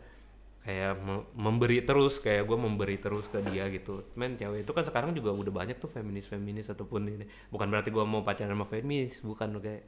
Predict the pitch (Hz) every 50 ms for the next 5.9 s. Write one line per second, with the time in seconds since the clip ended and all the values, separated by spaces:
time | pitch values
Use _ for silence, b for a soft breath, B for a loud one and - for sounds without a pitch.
0 | B B B B B B B B B B - _ _ - - 110 107 143 160 143
1 | - - - - - 104 104 113 110 117 107 104 139 147 - 131 107 104 107 110
2 | 107 104 104 104 101 104 - - B B B B B B B B B - - 104
3 | 98 98 - - 95 - 87 85 - - 131 123 110 104 104 113 127 127 110 104
4 | 95 95 95 - - - - B B B B B B B B B B - - 104
5 | 95 92 92 92 95 95 92 92 - - 101 98 - 110 98 92 90